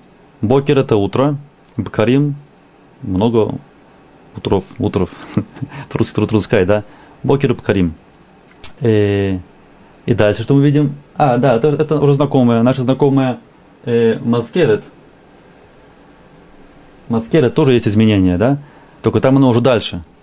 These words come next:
Там оно уже дальше происходит. Маскерет, маскарот.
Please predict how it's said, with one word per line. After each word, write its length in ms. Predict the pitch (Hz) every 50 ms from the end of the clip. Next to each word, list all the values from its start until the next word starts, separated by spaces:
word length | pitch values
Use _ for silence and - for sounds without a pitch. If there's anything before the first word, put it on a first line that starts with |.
| _ _ - -
Там 140 | - 113 113
оно 100 | 117 120
уже 80 | 110 113
дальше 240 | 131 127 107 - -
происходит. 480 | - 104 95 - - 107 95 90 87 - - - - - _ - - - _ -
Маскерет, 640 | 104 104 101 - - - 147 156 - 156 - - -
маскарот. 600 | 127 120 120 104 104 - 123 107 98 95 - -